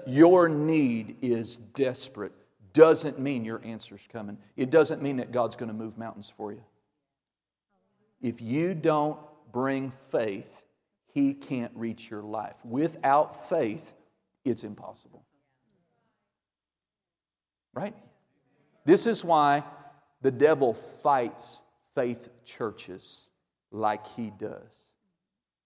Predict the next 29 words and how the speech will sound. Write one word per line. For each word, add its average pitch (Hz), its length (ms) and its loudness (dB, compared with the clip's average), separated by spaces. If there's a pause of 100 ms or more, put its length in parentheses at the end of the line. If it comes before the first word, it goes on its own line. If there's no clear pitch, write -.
(280)
He 147 160 -4
wants 139 400 -2
the 123 80 -4
body 117 320 0
of 113 80 -6
Christ, 110 280 -6
the 110 60 -8
devil 131 280 -2
wants 131 220 -6
the 117 60 -8
body 117 260 -2
of 113 60 -14
Christ 110 340 -8 (180)
weak 110 480 -12 (560)
and 117 140 -4
defeated. 107 580 -8 (680)
And 104 100 -8
he, 151 220 -4
he, 143 320 -4 (340)
he'll 135 220 4
move 139 260 2
on 135 160 2
people, 147 300 0
and 117 140 -2 (220)
people 156 260 2
will 147 80 8
be 135 240 2 (160)
greatly 160 480 2
entertained 202 800 -8